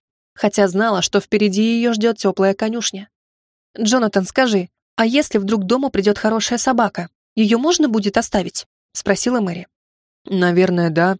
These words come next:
ответил Джо. "А зачем тебе?" Мэри бросила хитрый взгляд искоса и, понизив голос, сказала: "Чтобы сделать чучело и управлять им". "О-о-о!"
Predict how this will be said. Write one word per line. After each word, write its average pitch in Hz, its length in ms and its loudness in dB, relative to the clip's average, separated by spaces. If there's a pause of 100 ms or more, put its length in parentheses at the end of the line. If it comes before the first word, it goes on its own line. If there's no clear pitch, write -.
(240)
ответил 202 400 2
Джо. 180 240 -4 (380)
"А 190 320 4
зачем 220 260 0
тебе?" - 260 -10 (680)
Мэри 226 280 2
бросила 208 400 2
хитрый 208 340 0
взгляд 185 360 0
искоса 196 500 -4 (300)
и, 208 100 -2
понизив 190 400 2
голос, 208 300 0
сказала: 202 500 -4 (460)
"Чтобы 196 460 0
сделать 180 360 -2
чучело 190 480 0
и 208 180 0
управлять 208 640 0
им". 165 180 -8 (280)
"О-о-о!" 185 1120 2